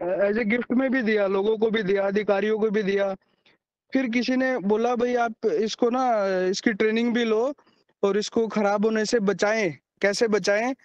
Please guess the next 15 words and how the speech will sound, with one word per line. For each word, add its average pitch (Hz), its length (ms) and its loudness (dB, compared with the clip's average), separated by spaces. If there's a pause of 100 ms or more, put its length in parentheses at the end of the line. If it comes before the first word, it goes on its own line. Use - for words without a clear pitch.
(220)
ताकि 202 240 0
ये 226 220 2
लंबे 214 300 2
समय 220 240 0
तक 214 140 0
भी 208 160 2
रह 190 180 2
जाए।" 170 280 0 (720)
तो 226 100 2 (440)
उसके 214 280 0
बारे 226 260 2
में 233 140 -2
फिर 214 360 0
जानकारी 214 500 0
ली। 208 240 0